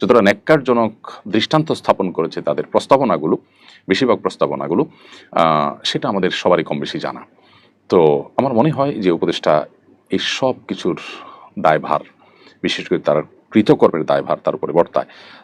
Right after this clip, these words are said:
তার, আহ, জুলাই, উম, আন্দোলনে কী অবস্থান, কী অবদান ছিল আমি জানি না, কিসের ভিত্তিতে তিনি উপদেষ্টা হয়েছেন সেটা আমি জানি না। তবে আমি এটুকু জানি তিনি পরিষ্কারভাবে এদেশের মানুষের ধর্মীয় মূল্যবোধের বিরুদ্ধে অবস্থান নিয়েছেন, আমাদের পরিবার ব্যবস্থাপনাকে ভেঙে ধ্বংস করবার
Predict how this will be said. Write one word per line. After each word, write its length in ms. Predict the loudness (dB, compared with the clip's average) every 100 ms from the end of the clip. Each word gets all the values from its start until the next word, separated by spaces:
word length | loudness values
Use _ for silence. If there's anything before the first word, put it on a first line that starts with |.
| _
তার, 240 | 6 6
আহ, 540 | 4 0 2 2 -2 -2
জুলাই, 400 | 2 4 4 2
উম, 420 | _ _ -10 -6
আন্দোলনে 400 | -4 -2 -4 -4
কী 140 | -6
অবস্থান, 640 | -4 -6 -12 -20 -10 -8 -8
কী 180 | -6
অবদান 340 | -4 2 0 0
ছিল 260 | -4 -4
আমি 160 | -4 -2
জানি 160 | -2 -2
না, 120 | -4 -12 _ _ _ _ _ _ _ _
কিসের 240 | -8 2 2
ভিত্তিতে 260 | 4 0
তিনি 140 | -2 -4
উপদেষ্টা 340 | -2 -4 -2
হয়েছেন 200 | -4 -4
সেটা 200 | -4 -2
আমি 100 | 0
জানি 160 | -2 -4
না। 100 | -4
তবে 160 | 0
আমি 120 | 0 0
এটুকু 200 | 0 0
জানি 240 | 2 -2
তিনি 280 | -2 -4 -8 _ _
পরিষ্কারভাবে 680 | 4 4 4 4 4 2 -6 -6 _
এদেশের 460 | 0 2 0 -2 -4 -8 _ _ _
মানুষের 480 | 0 2 2 -4 -8 -8 _ _ _ -6
ধর্মীয় 320 | 0 0 0
মূল্যবোধের 500 | -2 2 2 2 0
বিরুদ্ধে 280 | 0 0 2
অবস্থান 280 | 0 0 -2
নিয়েছেন, 280 | -2 -4 -4
আমাদের 220 | -2 -4
পরিবার 360 | 0 2 4 2
ব্যবস্থাপনাকে 920 | 0 0 -4 -4 -16 _ -4 -2 -2
ভেঙে 360 | -4 -6 -4 -6
ধ্বংস 380 | -4 -4 0
করবার 300 | 0 2 2